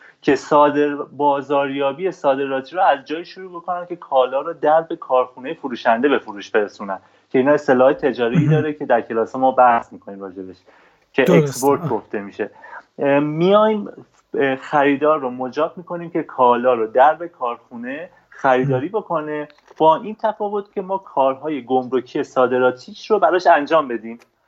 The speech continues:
Speaker 1: می‌گیم شما زمان
Speaker 2: مهم.
Speaker 1: که کالا رو رویت کردی پرداخت می‌کنی، کالا به اسم شما می‌شه، به، در
Speaker 2: مهم.
Speaker 1: گمرک به نام شما، اه، کارهای گمرکیش انجام می‌شه و از اونجا که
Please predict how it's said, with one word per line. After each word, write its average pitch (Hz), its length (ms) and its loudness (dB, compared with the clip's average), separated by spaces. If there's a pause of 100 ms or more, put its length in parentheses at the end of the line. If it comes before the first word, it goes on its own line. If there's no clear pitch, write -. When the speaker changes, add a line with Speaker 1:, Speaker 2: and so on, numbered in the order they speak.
(220)
Speaker 1:
می‌گیم 175 220 -10
شما 165 520 0 (440)
زمان 143 240 6
Speaker 2:
مهم. 135 140 2
Speaker 1:
که 151 100 -6
کالا 151 320 0
رو 151 60 -4
رویت 135 340 -6
کردی 127 500 -6
پرداخت 123 580 0
می‌کنی، 202 300 -6
کالا 143 380 2
به 156 160 -2
اسم 151 180 -6
شما 143 280 -2
می‌شه، 113 400 -6 (840)
به، 139 180 0
در 139 340 4 (180)
Speaker 2:
مهم. 147 260 2
Speaker 1:
گمرک 180 240 -2
به 156 180 -6 (100)
نام 170 200 -8
شما، 131 600 -6 (200)
اه، 117 260 -2
کارهای 131 380 -2
گمرکیش 127 500 -6
انجام 143 360 2
می‌شه 214 220 -8
و 190 80 -4
از 156 340 2
اونجا 156 280 -4
که 135 300 -4